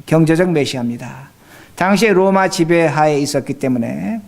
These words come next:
예수님이 자신들을 그 로마 지배에서 해방시켜주고 그들의 가난과 궁핍함에서 어려움에서 예수님께서 해결해 주실 것을 믿었기 때문에 그들은 오늘 성경 본문에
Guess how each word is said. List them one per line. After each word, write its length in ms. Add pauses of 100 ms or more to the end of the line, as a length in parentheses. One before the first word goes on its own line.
(300)
예수님이 400
자신들을 580
그 100
로마 400
지배에서 420
해방시켜주고 1300 (360)
그들의 300
가난과 800
궁핍함에서 1000
어려움에서 920 (420)
예수님께서 880 (280)
해결해 440
주실 240
것을 240
믿었기 460
때문에 600 (380)
그들은 300
오늘 260
성경 400
본문에 540